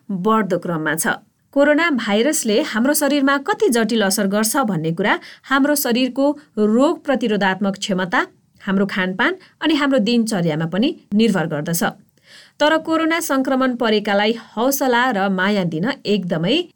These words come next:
आवश्यक छ। शारीरिक रूपमा यसै पनि कमजोर भएको मानिसलाई झन अनेकन सामाजिक छिची र धुरधुर खालको व्यवहार र बोली वचनले अझै गलाउँछ।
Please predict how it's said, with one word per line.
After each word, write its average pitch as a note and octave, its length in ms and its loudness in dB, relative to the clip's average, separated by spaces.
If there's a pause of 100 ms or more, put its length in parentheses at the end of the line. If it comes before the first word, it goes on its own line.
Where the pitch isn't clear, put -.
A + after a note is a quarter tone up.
आवश्यक F3 480 0
छ। - 120 -4 (440)
शारीरिक C4 580 0
रूपमा C4+ 400 2 (140)
यसै C#4+ 220 0
पनि D4+ 220 0
कमजोर A3+ 400 2
भएको F#3+ 380 0
मानिसलाई G#3+ 600 0 (240)
झन A3 360 2
अनेकन D4+ 380 0
सामाजिक A3 600 -2
छिची C4 380 -2
र A3+ 180 0
धुरधुर G#3+ 400 0
खालको G3 380 -4
व्यवहार G3 480 0 (280)
र D4+ 80 4
बोली C4 300 2
वचनले G3 540 0 (320)
अझै F#3+ 320 2
गलाउँछ। F3 440 -2